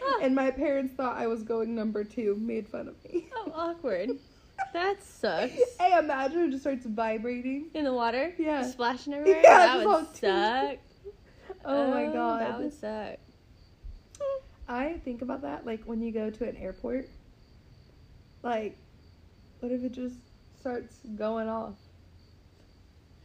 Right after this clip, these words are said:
Speaker 2: Like,
Speaker 1: Should
Speaker 2: it
Speaker 1: take
Speaker 2: just
Speaker 1: the batteries. Oh, you don't have any batteries.
Speaker 2: Fuck no. No,
Speaker 1: Oh,
Speaker 2: mine
Speaker 1: that's
Speaker 2: plug
Speaker 1: what I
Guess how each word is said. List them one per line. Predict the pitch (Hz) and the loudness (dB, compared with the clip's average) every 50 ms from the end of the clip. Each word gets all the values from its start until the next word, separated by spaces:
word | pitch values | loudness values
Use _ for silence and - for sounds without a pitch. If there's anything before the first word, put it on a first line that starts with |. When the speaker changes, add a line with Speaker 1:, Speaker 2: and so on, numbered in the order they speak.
| - | -4
Speaker 2:
Like, | 294 302 392 349 349 320 247 | 2 4 4 4 4 2 -2
Speaker 1:
Should | - - 240 359 | -6 -4 2 4
Speaker 2:
it | 392 | 4
Speaker 1:
take | 381 | 4
Speaker 2:
just | 269 330 - | 4 0 -2
Speaker 1:
the | 254 | -6
batteries. | 220 202 202 202 220 247 240 220 208 196 185 - | -6 -6 -6 -8 -8 -8 -8 -8 -8 -8 -10 -8
Oh, | - 220 | -6 -4
you | 226 240 233 | -4 -4 -4
don't | 233 202 208 | -6 -6 -6
have | 233 233 240 233 | -6 -4 -4 -4
any | 240 233 226 214 | -6 -6 -8 -8
batteries. | 202 202 220 220 226 220 196 175 160 160 202 - - | -8 -8 -6 -6 -6 -6 -6 -8 -8 -10 -12 -12 -10
Speaker 2:
Fuck | 262 269 277 269 - | -8 -8 -8 -6 -8
no. | 262 240 - - - - - - | -8 -10 -10 -14 -20 -20 -10 -4
No, | 247 277 294 269 | -2 0 4 4
Speaker 1:
Oh, | 262 | 6
Speaker 2:
mine | 247 - - | 6 6 4
Speaker 1:
that's | 359 381 427 466 427 | 4 4 6 6 6
Speaker 2:
plug | 508 480 | 6 4
Speaker 1:
what | - | 4
I | - | 4